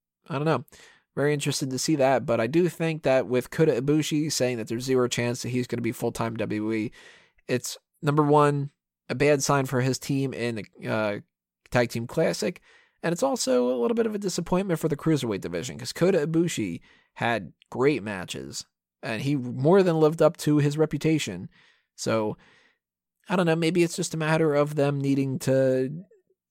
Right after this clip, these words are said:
uh, scratch his back a little bit more. Maybe they give him a little bit more money and he'll stick around. Or maybe he gets to know some more of the people, does more guest spots, and starts to really like the atmosphere. Maybe he comes along.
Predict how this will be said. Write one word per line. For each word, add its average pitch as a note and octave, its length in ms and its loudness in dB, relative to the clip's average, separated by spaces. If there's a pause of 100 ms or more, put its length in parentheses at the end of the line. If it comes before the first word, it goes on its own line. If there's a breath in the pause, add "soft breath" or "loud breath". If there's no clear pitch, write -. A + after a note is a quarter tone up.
(180)
uh, A#2 460 -4
scratch C3+ 340 0
his B2+ 120 -4
back B2 260 2
a C3+ 60 0
little C3+ 180 2
bit C#3+ 120 2
more. D#3+ 340 0
Maybe A#2+ 300 0
they A#2 120 -2
give A#2 180 -4
him C3+ 60 -8
a A2+ 60 -4
little A#2 240 -2
bit A2 80 -6
more A#2 180 -6
money C#3 300 -4
and D#3 100 -2
he'll D#3+ 320 -2
stick - 320 -6
around. E3+ 400 -2 (220)
Or D3+ 120 -2
maybe E3+ 340 2
he F3+ 140 -2
gets F3 300 -2
to E3+ 160 -2
know D#3 380 4
some D3 220 -2
more C#3+ 160 4
of C3 40 4
the C3 60 0
people, F#3 320 0
does B2+ 320 -2
more A#2 260 -2
guest A2+ 240 -6
spots, C3 400 -2
and A#2+ 260 -6
starts - 320 -8
to B2+ 100 -2
really B2+ 220 2
like C3 220 2
the C#3+ 100 0
atmosphere. G#2+ 520 -4
Maybe G#2 220 -4
he B2 60 -10
comes A2+ 240 -12
along. G#2+ 380 -8